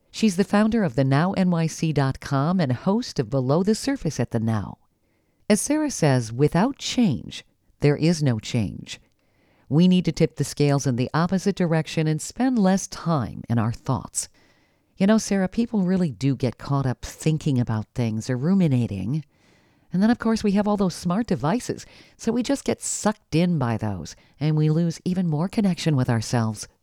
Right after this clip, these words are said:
One of the thoughts I had is in regard to women. I wonder if women have a bigger challenge being connected to self because a lot of them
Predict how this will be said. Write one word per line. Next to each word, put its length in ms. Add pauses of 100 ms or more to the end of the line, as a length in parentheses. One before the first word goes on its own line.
(360)
One 300
of 80
the 80
thoughts 340
I 80
had 640
is 220
in 120
regard 440
to 160
women. 500 (540)
I 100
wonder 560
if 300
women 300
have 180
a 60
bigger 280
challenge 480
being 220
connected 520
to 120
self 560
because 340
a 60
lot 280
of 140
them 220